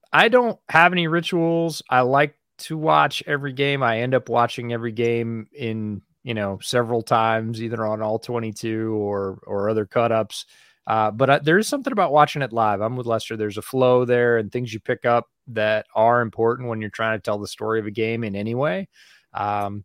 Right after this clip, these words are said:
so I catch as many of them as I can. Last couple of years, I've caught every one, uh, which has been a first for me. There's always been, you know, weeks I've missed in the past for one reason or another, but with the way things are going, that's,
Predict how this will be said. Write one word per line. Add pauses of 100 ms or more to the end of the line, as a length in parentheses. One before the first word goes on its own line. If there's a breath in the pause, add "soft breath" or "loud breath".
(140)
so
I
catch
as
many
of
them
as
I
can.
Last
couple
of
years,
I've
caught
every
one, (440)
uh,
which
has
been
a
first
for
me.
There's
always
been,
you
know,
weeks
I've
missed
in
the
past
for
one
reason
or
another,
but (160)
with
the
way
things
are
going,
that's,